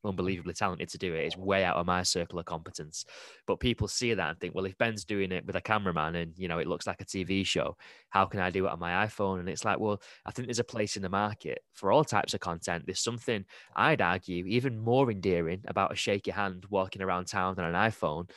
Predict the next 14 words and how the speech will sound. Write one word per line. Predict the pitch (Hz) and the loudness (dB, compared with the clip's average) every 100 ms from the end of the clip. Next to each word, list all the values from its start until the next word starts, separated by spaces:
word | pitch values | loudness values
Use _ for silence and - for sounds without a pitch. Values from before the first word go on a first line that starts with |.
| - - - | -20 -12 -4
than | 98 | 0
there | 98 | 2
is | 98 - | 2 0
something | 104 95 95 | -2 -4 -6
that's | 90 - | -4 -2
got | - | 2
perfect | - 131 95 - - | 4 4 2 0 0
seamless | 101 90 90 | -2 -2 -4
transitions | - 90 87 95 - 90 | -4 -4 -2 -2 -4 -6
and | 92 | -4
a | |
nice | 87 90 - | 0 0 0
little | - 90 | 0 4
backtrack | 107 - 113 - | 4 4 2 4